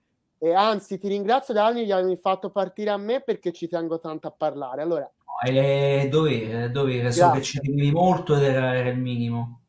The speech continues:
Speaker 2: Tanto poi
Speaker 1: Grazie.
Speaker 2: dirò anche la mia, ma sarò molto breve, perché tanto è, lo sto già dicendo capolavoro, ho detto tutto.
Speaker 1: Per me,
Speaker 2: Quindi
Speaker 1: allora, per me è un capolavoro. Partiamo da, dalla, dall'aspetto tecnico. Il mio film è magnifico.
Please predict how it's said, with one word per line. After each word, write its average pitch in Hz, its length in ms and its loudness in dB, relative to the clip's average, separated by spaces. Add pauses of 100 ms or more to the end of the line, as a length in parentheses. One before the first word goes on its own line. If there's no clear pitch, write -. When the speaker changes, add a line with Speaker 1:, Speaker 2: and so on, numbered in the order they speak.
Speaker 2:
Tanto 143 220 0
poi 147 180 4
Speaker 1:
Grazie. 139 60 2
Speaker 2:
dirò 147 220 4
anche 151 240 4
la 135 160 4
mia, 139 240 2
ma 131 140 0
sarò 123 260 -4
molto 123 320 -4
breve, 117 320 -4
perché 117 240 -10
tanto 120 460 -4
è, - 300 -6 (200)
lo 120 80 -6
sto 139 240 2
già 165 220 12
dicendo 165 360 4
capolavoro, 147 680 0
ho 139 100 2
detto 127 320 -8
tutto. 120 480 -12 (140)
Speaker 1:
Per 233 200 2
me, 311 220 4
Speaker 2:
Quindi 240 220 -6
Speaker 1:
allora, 175 600 2
per 208 160 -4
me 240 120 -2
è 302 40 -2
un 285 60 -6
capolavoro. 165 680 -2
Partiamo 277 520 0
da, 185 260 2
dalla, 175 320 0
dall'aspetto 180 640 0
tecnico. 135 560 -10
Il 160 80 -14
mio 233 160 -6
film 320 200 -4
è 247 60 -4
magnifico. 151 580 -12